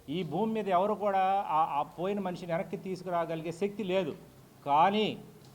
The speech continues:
బతికున్న ఆ మహిళకి కావాల్సిన హక్కుల్ని సాధించే క్రమంలో బిల్లా చెన్నయ్య గారు ఈరోజు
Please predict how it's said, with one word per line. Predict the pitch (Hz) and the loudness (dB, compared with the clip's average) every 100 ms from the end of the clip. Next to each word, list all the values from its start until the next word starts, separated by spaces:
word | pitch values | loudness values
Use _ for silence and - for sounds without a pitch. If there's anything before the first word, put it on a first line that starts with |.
| - - - | -20 -8 2
బతికున్న | 175 240 247 240 | 2 2 -2 2
ఆ | 220 | 4
మహిళకి | 196 190 208 214 208 | 4 0 -2 -4 -4
కావాల్సిన | 202 190 190 180 165 175 160 143 - - - - - | 0 2 4 2 0 -2 0 -2 -4 -18 -20 -14 0
హక్కుల్ని | 185 190 247 233 208 | 0 0 -2 0 2
సాధించే | 208 185 185 180 185 | 4 4 2 -4 -4
క్రమంలో | 185 170 180 180 185 151 139 | 0 0 0 0 2 2 -2
బిల్లా | 120 156 185 185 | -6 0 0 2
చెన్నయ్య | 175 180 185 | -2 0 -2
గారు | 175 165 170 147 156 - - | 0 0 0 -4 -6 -16 -12
ఈరోజు | 143 151 170 | -6 -2 0